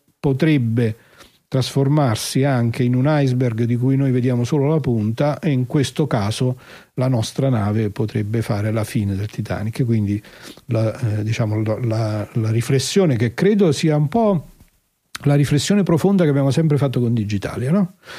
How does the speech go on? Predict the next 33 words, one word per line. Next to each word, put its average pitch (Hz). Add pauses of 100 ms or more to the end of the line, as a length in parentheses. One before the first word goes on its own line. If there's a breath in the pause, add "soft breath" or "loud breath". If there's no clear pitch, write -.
(160 loud breath)
Perché 160
un 156
po' 175
lo 147
spirito 156
profondo 147
di 131
Digitalia 147
è 117
stato 123
sempre 135
questo: 104
vediamo 165
cosa 160
sta 135
succedendo 127
davvero. 101 (640 loud breath)
Cosa 170
avviene 160
con 131
l'impatto 131
della, 117 (280)
diciamo, 113
di 107
queste 151
tecnologie 131
all'interno 120
della 110
nostra 113
vita? 202
Cerchiamo 170
di 147
comprenderne 165